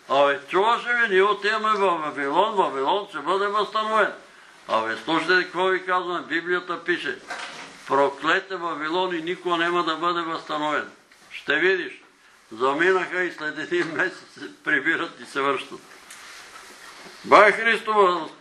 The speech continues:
възстановихте ли Вавилон?“ викаме. „Абе, как беше, ме да загинем и почна войната“, вика, „там в Ирак“, вика, „почна да ни обстрелват и ние си вземахме багажи.“ „Ама казах ли ви, че няма да го възстановите, бе?“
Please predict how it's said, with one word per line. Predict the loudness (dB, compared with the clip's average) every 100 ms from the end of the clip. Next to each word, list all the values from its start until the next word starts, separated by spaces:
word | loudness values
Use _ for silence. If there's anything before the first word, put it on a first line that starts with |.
| -20 -20 -2
възстановихте | 2 2 4 4 6 4 0 -2
ли | -2
Вавилон?“ | 0 0 2 2 2 2 0
викаме. | 0 -2 -2 -8 -14 -20 -20 -20 -12 2
„Абе, | 2 4 0
как | 2 0 2
беше, | 0 2
ме | 0 2 0
да | -2
загинем | -4 0 2 2 2 0
и | 0
почна | -4 -8 -2 -2
войната“, | 0 0 0 0 0
вика, | 0 0 -2 0
„там | 2 2 2 0 0
в | 0
Ирак“, | 2 2 -2 -6
вика, | -8 -8
„почна | -10 -10 0 0
да | 0 0
ни | -2 -4 -12 -10 2
обстрелват | 4 4 4 8 8 6 2 -2
и | -2
ние | 2 2
си | 0
вземахме | -2 2 2 2 0 -2
багажи.“ | 0 0 0 -2 -6 -10 -16 -20 -6
„Ама | -4 0
казах | -2 0 -2 -2
ли | -4
ви, | -4
че | -2 0
няма | 2 2
да | 0
го | 0
възстановите, | 0 -2 0 -2 0 -2 -6
бе?“ | -10